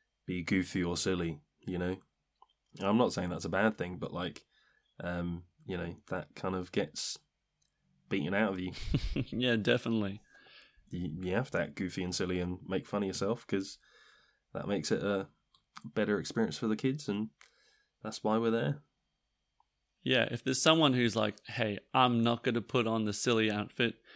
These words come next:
Speaker 2: and jump around for the kids," you just like, "Ugh. They're on the outs." <laughs>
Speaker 1: That typifies, I think we might have used, um, the image before for a, uh,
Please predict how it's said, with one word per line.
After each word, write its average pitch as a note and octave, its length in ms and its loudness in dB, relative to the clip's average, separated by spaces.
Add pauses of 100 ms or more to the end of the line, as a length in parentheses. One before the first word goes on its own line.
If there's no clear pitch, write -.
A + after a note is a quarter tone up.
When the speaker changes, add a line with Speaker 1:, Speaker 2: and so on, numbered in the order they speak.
(320)
Speaker 2:
and B2 200 0
jump A#2+ 280 2
around A2+ 420 4
for A#2 100 0
the G#2 120 0
kids," C#3 640 -2
you B2 120 -2
just B2 200 0
like, A#2 160 -4 (100)
"Ugh. A#2+ 220 0 (2000)
They're C#3 200 8
on A#2 160 8
the G#2+ 140 6
outs." G2+ 480 2 (600)
<laughs> D#3+ 100 8 (1700)
Speaker 1:
That C3 280 4 (140)
typifies, F#2 880 2 (360)
I - 80 -6
think - 280 0
we C#3 80 8
might A2+ 260 4
have F#2+ 140 -2
used, F#2+ 480 -2 (160)
um, F#2 560 -2 (520)
the - 200 -4
image F#2+ 360 -2
before F#2 460 0
for F#2 340 0
a, F2+ 160 -2
uh, F2+ 300 -2